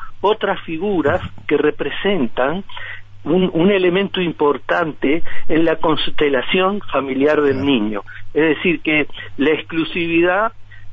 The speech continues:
Speaker 1: no es la madre, sino que es ese entorno cuidante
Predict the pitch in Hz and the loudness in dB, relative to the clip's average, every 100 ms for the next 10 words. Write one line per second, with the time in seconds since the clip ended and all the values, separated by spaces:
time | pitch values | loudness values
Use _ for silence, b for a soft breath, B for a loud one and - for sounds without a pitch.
0 | - 147 170 190 202 170 123 113 101 107 | -6 -2 2 2 0 -2 -2 -2 -2 -2
1 | 110 - 175 175 - 160 156 - 185 - | -6 -6 -2 -2 0 -2 -2 -2 -2 0
2 | 180 165 190 170 131 120 - 151 170 170 | -4 -2 -2 0 0 -2 0 2 2 0
3 | 175 185 | -2 -4